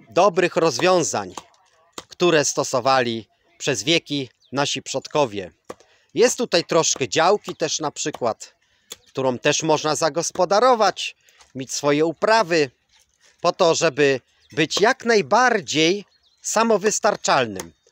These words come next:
Odciąć się od tego wrogiego nam systemu, który jest szkodliwym systemem, który nas zniewala. Żadne instytucje nie są pomocne, niestety,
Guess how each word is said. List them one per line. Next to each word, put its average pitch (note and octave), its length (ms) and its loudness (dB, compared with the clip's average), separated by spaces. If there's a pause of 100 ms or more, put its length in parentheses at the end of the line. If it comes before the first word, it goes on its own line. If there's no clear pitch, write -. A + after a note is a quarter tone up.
(120)
Odciąć B3+ 540 -2
się B3 140 0
od A#3 160 -2
tego G#3+ 320 2
wrogiego F#3 640 0
nam G#3 240 0
systemu, D3 640 -2 (340)
który B3 200 -2
jest B3 220 -2
szkodliwym A3+ 640 0 (260)
systemem, B2 600 -2 (480)
który G3+ 460 4 (240)
nas G#3 380 -2 (160)
zniewala. D#3+ 800 0 (560)
Żadne G3+ 360 0
instytucje A3 1000 0 (500)
nie G#3 220 4
są G3 200 0
pomocne, D#3 640 0
niestety, F3+ 640 -2